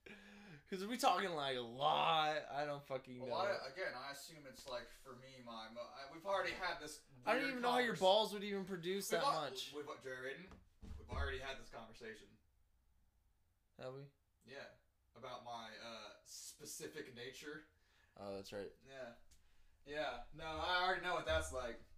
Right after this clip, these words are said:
Speaker 2: It's a
Speaker 1: He
Speaker 2: fucking
Speaker 1: shits when he comes, guys. That's
Speaker 2: Yep,
Speaker 1: what he's saying.
Speaker 2: that's right. It's a fucking problem.
Speaker 1: It's a fucking problem. It's a mess.
Speaker 2: I'm back.
Speaker 1: It's disgusting
Speaker 2: Monologue
Speaker 1: and
Speaker 2: it.
Speaker 1: it stinks.
Speaker 2: Monologue it.
Speaker 1: No one appreciates it. Nobody appreciates it. He's about to do it right now,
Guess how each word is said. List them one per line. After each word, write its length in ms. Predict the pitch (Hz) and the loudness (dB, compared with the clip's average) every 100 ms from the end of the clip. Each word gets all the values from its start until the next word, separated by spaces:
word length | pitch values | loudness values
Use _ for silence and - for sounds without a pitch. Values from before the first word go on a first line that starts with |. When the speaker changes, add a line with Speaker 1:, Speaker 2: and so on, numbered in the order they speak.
| - | -16
Speaker 2:
It's 80 | - | -6
a 40 | 143 | 0
Speaker 1:
He 60 | |
Speaker 2:
fucking 260 | 139 - 160 | 2 4 4
Speaker 1:
shits 160 | - | 2
when 100 | 131 127 | -2 -4
he 60 | |
comes, 360 | 120 131 110 104 | -4 -4 -6 -6
guys. 300 | 107 107 107 | -2 -2 -2
That's 100 | 147 | 2
Speaker 2:
Yep, 80 | 165 | 2
Speaker 1:
what 100 | 107 | 2
he's 80 | - | -4
saying. 180 | - 147 | -4 -4
Speaker 2:
that's 120 | - | 2
right. 200 | 165 151 - | 4 4 -2
It's 100 | 151 | -10
a 40 | 185 | -2
fucking 260 | 180 165 | -2 0
problem. 380 | 147 151 165 - - - | 0 4 4 2 -8 -14
Speaker 1:
It's 100 | - | -12
a 200 | - 269 | -10 -10
fucking 240 | 247 143 139 | -10 -10 -8
problem. 260 | 139 123 117 | -6 -6 -8
It's 160 | 117 | -8
a 60 | 123 | -8
mess. 480 | 117 110 110 110 - - - - | -8 -8 -10 -12 -14 -16 -18 -14
Speaker 2:
I'm 80 | 147 139 | -12 -6
back. 240 | 147 131 - | -4 -4 -6
Speaker 1:
It's 100 | 139 | -4
disgusting 380 | 156 165 160 156 160 | 2 4 4 2 0
Speaker 2:
Monologue 60 | |
Speaker 1:
and 100 | 147 | -2
Speaker 2:
it. 40 | 131 | -4
Speaker 1:
it 60 | 127 | -6
stinks. 260 | - 147 | -6 -4
Speaker 2:
Monologue 520 | 170 175 175 175 175 | -2 0 0 2 0
it. 160 | 160 156 - - | -2 -8 -10 -8
Speaker 1:
No 80 | 135 | -4
one 120 | 151 160 | -2 -2
appreciates 800 | - 170 160 - 147 143 139 | -2 0 2 4 6 4 2
it. 320 | 139 131 127 - - - - - - - - - - - - | 0 0 0 -6 -18 -16 -14 -16 -20 -20 -20 -20 -18 -8 -2
Nobody 420 | 127 127 123 120 | 2 4 2 -2
appreciates 600 | 113 127 113 117 113 110 | -4 -6 -8 -8 -10 -10
it. 220 | 117 110 104 - - - - - - - - - | -12 -12 -14 -18 -20 -8 -6 -6 -10 -14 -20 -14
He's 120 | 143 | -8
about 200 | 135 131 | -4 -4
to 60 | 117 | -4
do 160 | 117 120 | -2 -2
it 40 | |
right 180 | 113 117 | -2 -6
now, 160 | 120 | -6